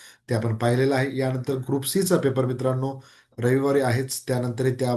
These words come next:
विषयाचे प्रश्न उत्तरे आपण पुढील भागात ते जाणून घेऊच. करंट अफेअर आणि इतिहास दोनवरती फोकस मेनली विषय, आणि बाकीचे मात्र आपण, तुम्ही ते पाहू शकता, इतर विषयांचे प्रश्न उत्तरे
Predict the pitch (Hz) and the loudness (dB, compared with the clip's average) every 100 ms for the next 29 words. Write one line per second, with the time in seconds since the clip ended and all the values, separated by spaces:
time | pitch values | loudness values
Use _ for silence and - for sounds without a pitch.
0 | 113 - - 113 135 120 143 135 120 - | -4 -12 -6 -4 -2 0 -2 -2 -4 -4
1 | 123 113 120 110 120 113 123 123 113 113 | -6 -4 -4 -4 -4 -2 -2 0 0 0
2 | 113 117 117 117 120 135 131 - - 110 | -2 -2 -2 -2 0 2 2 -2 -4 -4
3 | 107 107 113 104 110 113 110 - 110 110 | -2 -2 -2 0 -2 0 -2 -2 -2 0
4 | 113 113 123 120 - - _ _ 117 110 | 0 -2 -6 -8 -14 -20 _ _ -6 -4
5 | 127 - - 117 113 107 110 107 131 131 | -6 -6 -4 -2 0 2 2 0 -4 -8
6 | - - _ - 110 117 110 110 113 123 | -12 -20 _ -6 0 0 0 -2 -4 -4
7 | 113 123 117 120 113 120 120 113 110 113 | -2 -2 -2 -4 -4 -2 -2 -2 0 0
8 | 117 110 113 110 113 110 107 107 110 107 | -2 -2 -2 0 0 0 -2 -4 -6 -8
9 | - 107 101 110 113 | -6 -6 -6 -6 -8